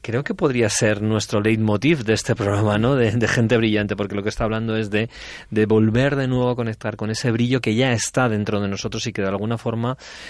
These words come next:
hemos ido tapando durante el resto de nuestras vidas con emociones tan bloqueantes como son el miedo, la ira, el enfado, que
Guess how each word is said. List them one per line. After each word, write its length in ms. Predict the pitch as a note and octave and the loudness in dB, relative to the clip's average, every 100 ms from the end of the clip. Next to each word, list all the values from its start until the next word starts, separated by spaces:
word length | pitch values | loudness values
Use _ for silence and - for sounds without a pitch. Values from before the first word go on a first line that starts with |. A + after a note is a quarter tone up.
| - - | -14 -2
hemos 300 | G#2+ G#2+ A#2+ | -2 0 0
ido 180 | A2 | 0
tapando 440 | G#2+ G2+ A2+ A#2 A#2 | 0 -2 -2 -2 -2
durante 340 | G#2+ G#2 G2+ | -2 -2 -4
el 60 | G2 | -4
resto 260 | G2+ - | -6 -6
de 80 | G#2+ | -4
nuestras 380 | G2+ G2 G#2 F#2+ | -4 -6 -6 -4
vidas 340 | G#2 G#2 G#2+ | -4 -4 -6
con 240 | - G2 G2 | -4 -4 -4
emociones 640 | G2 F#2+ A2+ G#2 G#2 A2 | -6 -6 -4 -2 -2 -4
tan 260 | - G#2 G#2 | -4 -2 0
bloqueantes 840 | G#2 G2+ G2 G2 G2+ G2+ G#2+ G#2+ | -2 0 0 0 -4 -4 -4 -6
como 340 | - G2+ G2 | -6 -6 -6
son 240 | F#2 G#2+ G2+ | -8 -8 -8
el 120 | G2+ | -6
miedo, 580 | G2+ G#2 G#2 G#2+ A2 A2+ - - - | -4 -2 -2 -2 -2 -4 -10 -20 -6
la 160 | G#2 | -2
ira, 320 | G2 G#2 G#2 G#2 | 2 2 2 0
el 80 | |
enfado, 560 | G#2 G2+ - G#2+ G#2+ A2+ - - - _ _ | -2 -4 -2 0 0 -2 -6 -18 -20 _ _
que 220 | - B2 | 0 2